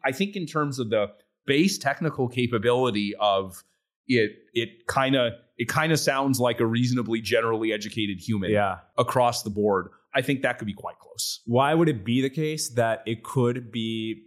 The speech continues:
Speaker 2: sound, you know, pass a Turing test for an educated person, but not be able to contribute or substitute for human involvement in the economy?
Speaker 1: A couple reasons. One is just, you know, that the threshold of skill isn't high enough, right? Comparative advantage. It's like, uh,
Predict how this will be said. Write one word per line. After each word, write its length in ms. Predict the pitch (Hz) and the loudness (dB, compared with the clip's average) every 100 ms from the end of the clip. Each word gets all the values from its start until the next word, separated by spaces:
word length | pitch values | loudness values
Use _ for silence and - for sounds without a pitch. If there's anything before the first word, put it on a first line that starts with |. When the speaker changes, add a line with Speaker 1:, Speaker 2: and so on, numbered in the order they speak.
| - | -8
Speaker 2:
sound, 460 | 113 113 120 117 113 | -2 0 0 -4 -10
you 200 | 113 110 | -6 -4
know, 80 | 98 | -2
pass 300 | 117 110 107 | -2 -2 -4
a 40 | |
Turing 260 | - 107 107 | -6 -6 -4
test 260 | 107 101 | -4 -4
for 120 | 110 | -6
an 100 | 98 | -6
educated 400 | 98 104 107 98 | -8 -10 -8 -8
person, 400 | - 95 98 92 85 | -8 -8 -8 -10 -6
but 220 | 98 95 - _ - | -6 -6 -14 _ -2
not 440 | 113 120 123 113 | 2 4 2 0
be 100 | 117 | -2
able 140 | 110 | -2
to 80 | 107 | -4
contribute 680 | 113 101 104 95 92 90 - _ _ _ - | -6 -8 -10 -10 -12 -12 -16 _ _ _ -2
or 120 | 117 | 0
substitute 600 | 139 120 120 - 107 98 | 2 0 -2 -8 -8 -8
for 240 | - 104 101 | -8 -6 -4
human 580 | 110 101 98 95 92 - | -4 -6 -8 -12 -16 -10
involvement 500 | 110 107 98 98 92 | -4 0 0 -2 -10
in 80 | 92 | -12
the 80 | 90 | -12
economy? 420 | 87 85 82 82 _ _ _ - | -10 -12 -12 -18 _ _ _ -2
Speaker 1:
A 80 | |
couple 340 | 170 220 233 190 | -2 0 0 2
reasons. 360 | 151 151 151 | 2 0 -4
One 240 | 139 190 202 | 0 2 2
is 140 | 170 | 0
just, 400 | 151 151 - - - | -2 -6 -6 -14 -2
you 120 | 143 | 2
know, 420 | 120 117 120 131 123 120 | 4 4 0 -8 -10 -2
that 300 | 131 127 - | 0 0 -2
the 120 | 123 | -2
threshold 480 | 131 135 135 135 117 | 0 0 0 -2 0
of 80 | |
skill 440 | 107 - 135 123 110 | -2 -2 0 2 2
isn't 180 | 104 104 | -2 -4
high 220 | 110 98 | -4 -4
enough, 260 | 85 85 | -6 -4
right? 220 | 113 107 107 | 0 0 2
Comparative 520 | 127 143 131 123 113 | 2 4 2 2 0
advantage. 560 | 95 104 101 92 80 | -4 -4 -6 -8 -10
It's 180 | 95 - | -10 -4
like, 320 | 107 98 - | -2 -2 -2
uh, 220 | 104 98 | -4 -2